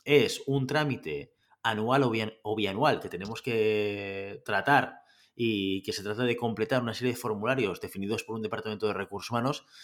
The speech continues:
este es un trámite burocrático que no sirve absolutamente de nada. Eh, lo cierto es que un, cualquier sistema de evaluación no es bueno,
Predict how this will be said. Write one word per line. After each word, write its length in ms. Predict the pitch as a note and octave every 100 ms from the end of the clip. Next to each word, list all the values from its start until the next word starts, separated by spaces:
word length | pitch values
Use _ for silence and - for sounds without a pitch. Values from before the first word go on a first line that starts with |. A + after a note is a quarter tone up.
| - - _ _ _ _ _
este 220 | A#2+ -
es 40 | C3
un 60 |
trámite 280 | C3 B2+ C3
burocrático 540 | C3 B2 A#2+ C3+ C3+ G2+
que 100 | A2
no 100 | G#2+
sirve 160 | B2
absolutamente 520 | A2 A#2+ A2+ A2 G2
de 120 | F2 F2
nada. 320 | F#2+ D2 - _ - _ _ _ _ _ - - -
Eh, 280 | B2+ A#2+ -
lo 120 | B2
cierto 260 | C3 D3 G#3
es 80 |
que 240 | - C#3 -
un, 120 | C3
cualquier 280 | B2 A#2+ D3
sistema 240 | E3+ F3+ E3
de 60 |
evaluación 520 | C#3 A#2+ B2 D#3 F3 D#3
no 280 | C3 C#3+
es 140 | D#3 C#3
bueno, 540 | B2 C#3 F#3+ B3+ -